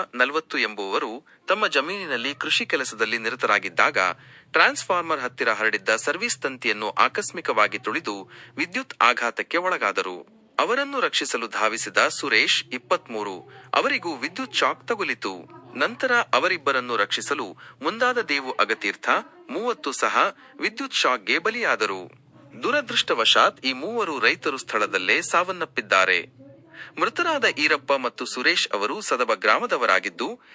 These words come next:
ದೇವು ಅಗತೀರ್ಥ ಅವರು ಅಗತೀರ್ಥ ಕ್ಯಾಂಪ್ ನಿವಾಸಿಯಾಗಿದ್ದಾರೆ.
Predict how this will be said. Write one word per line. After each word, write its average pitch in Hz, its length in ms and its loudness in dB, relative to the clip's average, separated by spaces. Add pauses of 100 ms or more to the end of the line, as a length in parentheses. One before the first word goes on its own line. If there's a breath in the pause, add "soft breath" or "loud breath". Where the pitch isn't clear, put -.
(220 loud breath)
ದೇವು 269 260 -2
ಅಗತೀರ್ಥ 147 600 -2
ಅವರು 104 420 0
ಅಗತೀರ್ಥ 151 580 -2
ಕ್ಯಾಂಪ್ 120 380 0
ನಿವಾಸಿಯಾಗಿದ್ದಾರೆ. 107 920 2